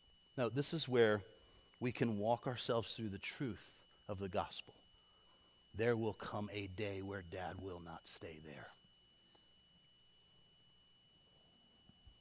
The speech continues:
'Cause he'll join us in glory, singing around the throne of God. What about those moments at a wedding?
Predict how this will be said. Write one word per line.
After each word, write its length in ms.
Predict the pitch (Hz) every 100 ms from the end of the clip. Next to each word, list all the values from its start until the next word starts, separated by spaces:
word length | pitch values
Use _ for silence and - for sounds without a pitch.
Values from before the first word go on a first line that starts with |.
| - - - - - - - - - - - - - - -
'Cause 160 | -
he'll 160 | - 117
join 320 | 113 143 165
us 260 | 104 - -
in 140 | 110
glory, 380 | 104 107 98 82 - - - - - - - - - - - - _ _
singing 440 | - - 156 135 110
around 320 | 101 98 92
the 60 | 90
throne 300 | - 107 92
of 120 | -
God. 260 | - 85 - - - - - - - - - -
What 80 |
about 180 | 226 240
those 200 | 226 170
moments 360 | 196 208 202 -
at 80 | 185
a 40 |
wedding? 380 | 160 185 196